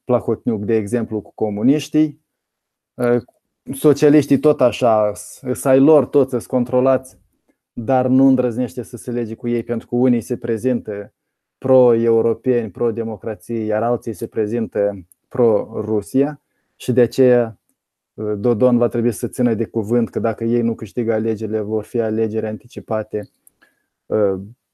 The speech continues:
toți candidații care acum devin deputați pe lista blocului acum au semnat chiar săptămâna trecută un angajament să nu facă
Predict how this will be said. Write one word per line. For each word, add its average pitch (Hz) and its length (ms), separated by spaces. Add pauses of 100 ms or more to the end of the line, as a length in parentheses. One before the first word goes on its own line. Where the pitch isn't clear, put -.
(400)
toți 135 440
candidații 131 640
care 120 200
acum 120 260
devin 120 300
deputați 117 600
pe 110 460 (220)
lista 117 340
blocului 110 400
acum 110 320
au 113 80
semnat 117 400
chiar 113 160
săptămâna 117 460
trecută 113 460
un 107 100
angajament 107 640
să - 140
nu 123 200
facă 107 580